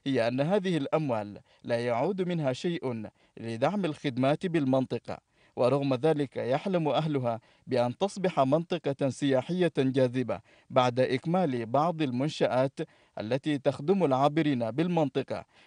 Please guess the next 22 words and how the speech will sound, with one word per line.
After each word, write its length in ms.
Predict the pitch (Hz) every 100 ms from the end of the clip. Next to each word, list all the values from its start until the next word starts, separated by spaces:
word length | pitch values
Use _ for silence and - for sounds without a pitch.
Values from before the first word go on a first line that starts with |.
| -
وتلبي 640 | 123 110 - 131 151 156
احتياجات 600 | 147 - 135 120 135 180
الشركات 500 | 185 - 175 196 196
الكبيرة 560 | 185 165 160 147 143 123
والرائدة 680 | 123 135 143 - 120 120 107 _ _ -
في 140 | 131
مجال 400 | 117 127 151 135
النقل. 520 | 120 127 123 113 98 - _ _ _ _ 175
هنا 320 | 233 214 208
للأصالة 600 | 185 123 123 190 190 175 170
جذور 720 | 143 127 131 180 175 180 170 151
راسخة، 580 | 135 - 160 - 82 - _ -
وللكرم 920 | 113 113 113 - 180 170 143 131 131 -
ظلال 520 | 123 127 143 202 180
وارفة. 540 | 147 131 131 135 - - _ _ _ -
السخاء 640 | 131 160 156 226 226 180
يبسط 420 | 160 175 - 180 165
رداءه 600 | 143 135 156 143 139 131
للجميع، 640 | 123 120 120 131 151 170 - _ -
والخير 720 | 120 120 185 190 170 160 156 -
يطوق 640 | 127 123 165 175 170 151
الأرجاء، 580 | 143 - 131 120 101